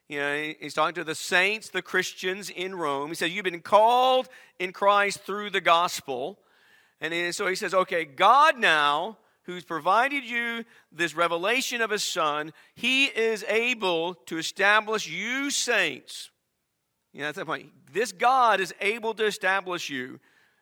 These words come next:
That's why you need to glorify him. That's why. But we think about what does it mean to, you know, New Americans use the word establish. Some other versions may say, says things,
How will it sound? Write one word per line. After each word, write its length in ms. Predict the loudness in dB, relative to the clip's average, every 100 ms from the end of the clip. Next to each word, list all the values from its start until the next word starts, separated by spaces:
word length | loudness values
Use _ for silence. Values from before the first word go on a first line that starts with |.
| _ -2
That's 200 | -2 2
why 100 | 0
you 120 | 0
need 120 | -6
to 60 | -4
glorify 540 | -2 -2 -2 -4 -6
him. 300 | -12 -20 _ _ _ _ _
That's 140 | -12 -12
why. 60 | _ -20 _ _ _ _ _ _ _ _ _ _ _ _ _ _ _ _ _ _ _ _ _ -6
But 100 | -6
we 60 |
think 140 | -4 2
about 180 | 2 2
what 100 | 0
does 140 | 0
it 60 | -4
mean 220 | -4 -2
to, 140 | -2 -2
you 140 | -2
know, 80 | -2
New 160 | -2 0
Americans 520 | 4 4 2 -6 -10
use 260 | -12 -12 -8
the 80 | -2
word 160 | -2
establish. 680 | -2 -6 2 4 4 0 -4
Some 120 | -2
other 180 | -2 -2
versions 440 | 0 0 0 -6 -8
may 160 | -8
say, 320 | -6 -4 -4
says 200 | -4 -6
things, 440 | -6 -6 -6 -8